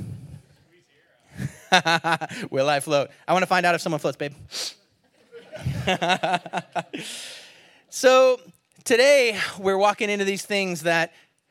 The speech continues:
Christians say. And one of the things that Christians say, not like cleanliness is close to godliness,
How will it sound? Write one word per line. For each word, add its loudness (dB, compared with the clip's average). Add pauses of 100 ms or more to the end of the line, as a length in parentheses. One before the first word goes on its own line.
(480)
Christians -4
say. -2
And -6
one 4
of 2
the -2
things -2
that -2
Christians -4
say, -2
not -6
like -2
cleanliness -6
is -20
close -6
to -10
godliness, -4